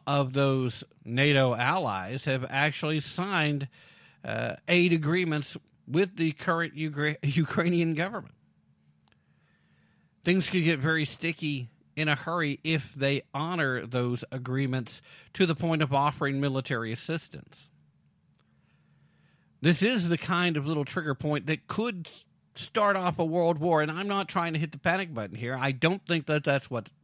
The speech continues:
would happen in this instance, but it is certainly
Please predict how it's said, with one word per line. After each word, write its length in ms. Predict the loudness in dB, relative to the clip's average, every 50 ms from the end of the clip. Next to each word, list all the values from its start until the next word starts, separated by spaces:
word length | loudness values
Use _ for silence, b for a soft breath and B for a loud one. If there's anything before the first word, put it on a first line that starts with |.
| _ _
would 380 | -8 -8 0 6 6 6 6 6
happen 440 | 2 -2 -2 -6 -6 -6 -6 -6 -6
in 120 | -6 -6
this 200 | -6 -8 -8 -8
instance, 480 | -10 -10 -12 -12 -12 -10 -10 -10 -10 -16 B B B B B B B B B B B B B 4
but 140 | 6 6 6
it 120 | 8 6
is 440 | 6 6 4 2 0 -4 -6 -10 _ _
certainly 760 | -20 -18 -6 -4 -4 -4 -4 -6 -6 -6 -4 -4 -6 -6